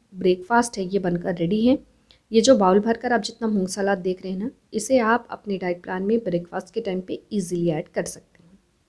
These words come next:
चलिए अब हम बात करते हैं mid morning की, यानी ग्यारह, साढ़े ग्यारह बजे।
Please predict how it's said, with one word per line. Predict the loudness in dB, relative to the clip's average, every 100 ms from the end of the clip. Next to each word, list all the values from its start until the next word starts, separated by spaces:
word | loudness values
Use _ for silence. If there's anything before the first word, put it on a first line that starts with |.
| _ _ _ _ _ _ _ _
चलिए | 0 0 -4 _
अब | 0
हम | 2 4
बात | 2 0
करते | -8 -2 0
हैं | 2 2 0 -2
mid | -2 0
morning | 2 4 4
की, | 2 -2
यानी | -2 -2
ग्यारह, | -2 0 0
साढ़े | -2 -4 -2
ग्यारह | -2 -2
बजे। | -2 -2 0 -2